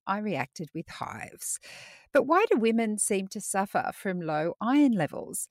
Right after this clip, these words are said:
And what does it feel like to have normal iron levels?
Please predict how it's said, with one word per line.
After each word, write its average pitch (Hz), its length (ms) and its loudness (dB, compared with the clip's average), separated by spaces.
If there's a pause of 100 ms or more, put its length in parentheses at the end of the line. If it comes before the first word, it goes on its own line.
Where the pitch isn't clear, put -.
(240)
And 220 140 0
what 262 120 4
does 330 120 -2
it - 120 0
feel 214 300 2
like 208 240 0
to 233 80 -6
have 233 240 2
normal 202 580 0
iron 151 360 0
levels? - 520 -4